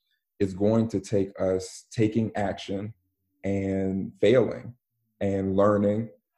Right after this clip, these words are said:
and then implementing what we learn to then grow and, and continue that process over and over again. And it takes consistency and us putting time and energy into developing who we are, into making sure that our habits are aligned with our values and goals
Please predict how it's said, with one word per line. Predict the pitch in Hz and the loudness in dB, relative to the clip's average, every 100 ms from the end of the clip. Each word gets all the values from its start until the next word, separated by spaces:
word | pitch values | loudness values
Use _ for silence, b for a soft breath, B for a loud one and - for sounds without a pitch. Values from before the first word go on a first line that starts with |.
| _ | _
and | 101 98 98 | -2 0 0
then | 98 95 95 113 | 0 0 -2 2
implementing | 117 110 101 98 104 98 | 2 4 2 2 0 0
what | 95 | 2
we | 98 | 2
learn | 95 95 92 | 2 0 -2
to | 98 | -2
then | 98 98 | -2 -2
grow | 92 98 98 98 | 2 2 4 2
and, | 95 92 | 0 -6
and | 98 95 95 98 - - | -6 -6 -4 -6 -12 -8
continue | 98 104 98 | -4 -2 -2
that | 95 - | -2 0
process | 90 90 - 92 - _ _ _ _ _ - | -2 0 -4 -6 -10 _ _ _ _ _ 0
over | 98 92 | 0 0
and | 90 | 0
over | 92 92 90 | 0 -2 -6
again. | - - - _ b b - | -6 -10 -10 _ b b -2
And | 98 101 | 0 2
it | 101 | 2
takes | 107 98 | 2 2
consistency | 95 90 - 123 95 92 - 95 | -4 -4 0 0 0 -6 -4 -2
and | 98 98 | -2 -2
us | 98 104 _ _ _ - | -2 -6 _ _ _ 0
putting | 131 113 104 | 2 2 -2
time | - 98 | -2 -2
and | 95 - | -2 -2
energy | 110 101 95 - | 0 0 -4 -2
into | 101 101 | -4 -2
developing | 95 90 101 110 101 95 92 | -4 0 4 4 4 0 -2
who | 101 | -2
we | 101 101 - | -2 -2 0
are, | 98 92 85 - b b - | 2 2 0 -6 b b -6
into | 101 101 | -4 0
making | 95 104 107 101 | 2 2 2 -4
sure | - 117 104 104 | -2 0 2 4
that | 92 | 4
our | 92 | 2
habits | 92 98 101 95 92 | -2 -2 0 0 -2
are | 98 | 0
aligned | 92 98 101 101 95 | 0 0 0 0 -2
with | 92 | -2
our | 87 | -2
values | 87 98 95 98 92 | 0 2 2 0 -2
and | 95 92 | -4 2
goals | 104 110 98 90 - | 6 6 6 2 -6